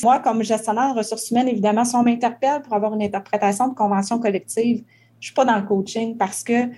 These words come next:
euh, telle clause, voici comment on doit l'interpréter,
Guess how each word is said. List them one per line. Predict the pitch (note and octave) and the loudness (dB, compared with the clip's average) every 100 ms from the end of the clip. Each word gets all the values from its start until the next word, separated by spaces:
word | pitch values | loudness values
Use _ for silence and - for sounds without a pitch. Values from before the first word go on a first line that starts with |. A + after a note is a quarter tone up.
| - _ F3 | -18 _ -4
euh, | F3+ F#3 F#3 F#3 F#3 F3+ F3+ - | 0 0 0 2 2 0 -2 2
telle | B3 A#3+ | 2 4
clause, | A#3+ B3 C4+ - | 2 2 2 -6
voici | G3 G#3+ G#3+ C#4 | 0 0 2 -2
comment | A#3+ A3 G#3+ | 0 2 2
on | |
doit | G#3 G#3+ | 2 0
l'interpréter, | G#3 G3+ G3+ G3+ F#3 F3+ A#3+ B3 | 0 0 -2 -2 -4 -2 -4 -4